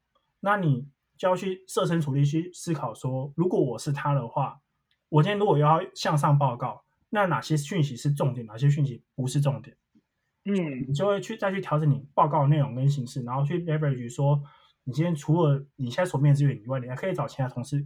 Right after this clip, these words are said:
Speaker 1: 给你什么资讯。
Speaker 2: 嗯。
Speaker 1: 那所以久而久之，如果你今天这件事情一直可以做好，老板就会相信你，原因是因为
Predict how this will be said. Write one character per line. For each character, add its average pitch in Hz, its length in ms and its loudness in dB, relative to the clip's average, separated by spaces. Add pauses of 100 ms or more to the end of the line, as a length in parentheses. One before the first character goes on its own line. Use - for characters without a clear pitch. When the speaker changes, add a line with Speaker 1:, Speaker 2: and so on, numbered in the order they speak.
(120)
Speaker 1:
给 143 100 0
你 143 100 10
什 143 160 6
么 110 120 -8
资 120 160 -8
讯。 - 260 -10 (640)
Speaker 2:
嗯。 147 420 2 (220)
Speaker 1:
那 208 300 4 (340)
所 226 240 2
以 165 220 -2
久 156 220 0
而 151 40 2
久 139 100 -2
之， 180 300 -6
如 175 140 0
果 190 120 2
你 139 120 4
今 175 160 -2
天 180 100 2
这 185 120 -2
件 - 20 -2
事 165 100 0
情 165 100 -4
一 156 40 -2
直 131 100 -4
可 143 140 -4
以 - 20 0
做 139 160 -2
好， 107 140 -10
老 147 100 0
板 131 160 -2
就 139 80 -2
会 139 80 4
相 139 180 0
信 131 160 -2
你， 110 100 -10
原 127 140 -4
因 143 60 2
是 147 120 2
因 151 40 2
为 151 220 0